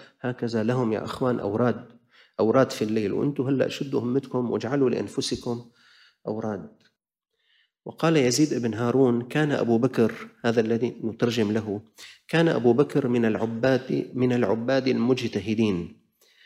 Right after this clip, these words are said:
فحضره الموت وهو صائم، فلم يزل يجهد حتى قشروا له تفاحة فأفطر عليها."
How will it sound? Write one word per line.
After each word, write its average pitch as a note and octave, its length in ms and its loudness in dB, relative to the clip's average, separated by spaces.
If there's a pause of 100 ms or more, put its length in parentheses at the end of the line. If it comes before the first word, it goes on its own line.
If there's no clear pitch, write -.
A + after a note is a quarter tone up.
(340)
فحضره D3 560 0
الموت D3 680 2
وهو B2 320 0
صائم، A2 540 -2 (1700)
فلم C#3+ 400 4
يزل B2 340 2
يجهد C3 800 -2 (140)
حتى - 320 -6
قشروا B2 540 -2
له C3 240 -4
تفاحة - 640 -6 (1000)
فأفطر - 600 -2
عليها." G#2 540 -2